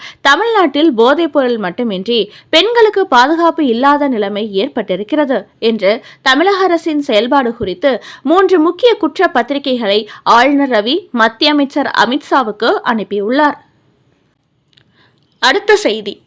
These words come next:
தேர்தல் நடத்தை விதிமுறைகளில் மத்திய அரசு செய்த மாற்றம். தேர்தல் ஆணையத்துக்கு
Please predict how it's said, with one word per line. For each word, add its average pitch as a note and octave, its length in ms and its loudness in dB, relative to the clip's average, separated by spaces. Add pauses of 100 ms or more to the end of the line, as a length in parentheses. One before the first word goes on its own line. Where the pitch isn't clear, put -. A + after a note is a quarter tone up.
(2250)
தேர்தல் A4 460 4
நடத்தை D4 440 2
விதிமுறைகளில் C#4 920 4 (160)
மத்திய B3 460 4
அரசு D4 300 2
செய்த B3 420 4
மாற்றம். C#4 500 0 (600)
தேர்தல் D4+ 500 4
ஆணையத்துக்கு C#4 680 2